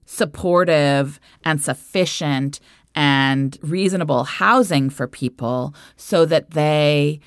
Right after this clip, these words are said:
are able to either access healthcare or not have to engage in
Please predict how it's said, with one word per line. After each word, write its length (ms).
are 320
able 840
to 880
either 600
access 800
healthcare 1040
or 520
not 380
have 340
to 160
engage 800
in 600